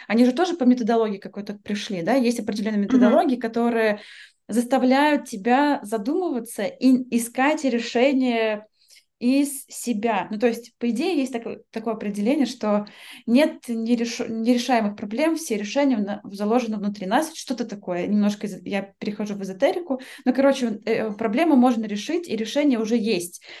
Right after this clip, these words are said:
Speaker 1: Нужно его найти. И как раз коучи помогают задавать, э, вопросы, и с помощью которых ты можешь это решение сформулировать. И важно пробовать, да, решать эту проблему, чтобы понять, это решение в итоге или нужно искать другое решение.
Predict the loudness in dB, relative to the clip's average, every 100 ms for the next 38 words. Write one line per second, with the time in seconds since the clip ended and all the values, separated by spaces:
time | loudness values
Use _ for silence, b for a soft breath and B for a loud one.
0 | B 2 4 6 4 2 4 4 2 -2
1 | -6 -6 -8 B B B -8 -4 -2 -2
2 | 0 -2 0 -2 -2 0 0 -2 -2 -2
3 | -2 -4 -6 -6 -4 -6 -8 -6 -6 -4
4 | -6 -6 -12 B B -12 -4 -2 -2 -4
5 | -4 -4 -8 -2 0 0 -4 -4 0 2
6 | 2 2 0 0 -6 -10 -8 -8 -2 2
7 | 2 0 -8 -6 -6 -6 -10 -12 -18 B
8 | B B B B -6 -2 0 0 2 2
9 | 0 -6 _ -4 4 4 4 4 2 0
10 | -10 _ _ _ _ -2 0 2 -2 -4
11 | -2 -2 -4 -6 -8 -6 -2 -4 -4 -16
12 | -16 -12 -10 -8 -2 0 0 -2 -4 -2
13 | 2 2 0 -6 -10 -6 -4 -4 -2 0
14 | -2 -2 -4 -6 -6 2 4 4 0 -4
15 | -4 -2 -2 -4 -6 -10 -10 -8 -10